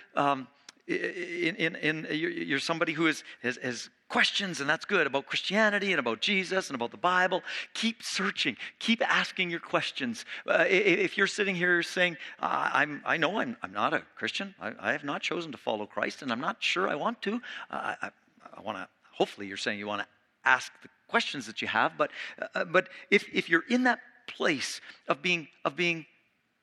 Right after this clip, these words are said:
not in a relationship with God, yeah, maybe you don't even know if that's possible or whatever, but, uh, just hear what I'm saying. I-, if, if that's where you're at, first of all, way to go for being here today. Way to go. It's courageous.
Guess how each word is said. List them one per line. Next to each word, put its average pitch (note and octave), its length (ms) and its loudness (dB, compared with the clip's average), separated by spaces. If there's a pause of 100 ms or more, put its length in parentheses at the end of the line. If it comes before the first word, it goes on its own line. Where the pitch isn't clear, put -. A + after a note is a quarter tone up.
not G#3+ 260 2
in C4 140 4
a A#3 60 2
relationship A3 560 0
with E3 100 -4
God, G#3 320 0
yeah, G3 320 4
maybe G#3 220 0
you G3+ 80 0
don't G3+ 160 2
even F#3 260 -2 (360)
know F3 180 0
if F3+ 80 -4
that's F3+ 200 0
possible C#3 480 -6
or D3 120 -4
whatever, D3 300 0
but, B2+ 240 -2
uh, C#3+ 80 2 (320)
just - 160 -4
hear F3 280 0
what D#3+ 120 4
I'm D#3+ 60 -2
saying. C#3 200 0 (260)
I-, F#3 160 4
if, F3+ 220 -4 (140)
if D#3+ 200 0
that's E3 360 -4
where F#3+ 160 -2
you're A3 240 -4
at, A#2 380 -4 (440)
first G#3 240 4
of G#2+ 80 -2
all, G#2 220 0 (280)
way D#3+ 160 2
to F#3+ 80 2
go C3 220 0
for - 160 -12
being A#2 260 0
here G2+ 200 -6
today. - 340 -14 (580)
Way - 140 -2
to G#3+ 80 -4
go. F3+ 160 0 (300)
It's - 80 -20
courageous. D#3 560 -4